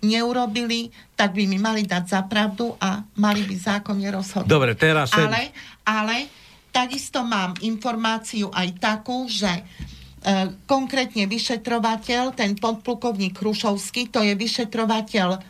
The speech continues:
Speaker 1: z naka a je pre expozitúru v Košiciach, ukončil moje vyšetrovanie.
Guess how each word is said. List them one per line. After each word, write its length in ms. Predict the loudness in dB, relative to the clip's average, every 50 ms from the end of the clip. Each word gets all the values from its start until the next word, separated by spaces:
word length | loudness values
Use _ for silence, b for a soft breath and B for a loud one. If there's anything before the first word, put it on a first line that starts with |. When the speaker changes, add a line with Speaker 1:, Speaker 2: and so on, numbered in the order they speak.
| B -6
Speaker 1:
z 140 | -6 -2 0 2 4
naka 560 | 4 4 4 2 0 2 2 2 2 0 -4 -8 B B B B B B B B B B B B B B 4
a 80 | 4 4
je 240 | 4 4 0 0
pre 160 | 0 -2 0 0 0
expozitúru 800 | -2 -4 -8 -8 -4 -2 0 0 0 -2 0 0 0 0 0 -2
v 80 | -4 -2
Košiciach, 800 | 2 2 2 2 0 -4 -6 -8 -8 -4 0 0 2 2 0 -4 -6 B B B B B B _ _
ukončil 640 | 4 4 4 6 4 2 2 2 0 0 0 0 2
moje 240 | 2 2 2 0 0
vyšetrovanie. 1040 | -2 -2 -2 -2 -2 -2 -4 -2 0 0 2 2 2 2 2 0 0 0 -2 -2